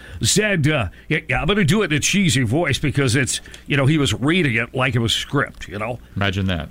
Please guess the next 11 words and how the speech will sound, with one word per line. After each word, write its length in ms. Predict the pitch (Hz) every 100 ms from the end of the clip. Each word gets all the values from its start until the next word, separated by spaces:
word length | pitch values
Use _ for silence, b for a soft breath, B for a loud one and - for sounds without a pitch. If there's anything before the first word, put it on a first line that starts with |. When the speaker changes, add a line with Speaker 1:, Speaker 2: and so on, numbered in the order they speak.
| -
Speaker 1:
Uh, 420 | 160 170 170 165
yeah, 140 | 156 139
we 160 | 185
should, 340 | 233 233 196 143
uh, 200 | 185 135 B B
we 220 | 170 220
need 160 | 208
to 80 | 160
be 220 | 151 143 139
less 420 | 139 165 233 -
dependent 640 | 180 160 170 185 131 131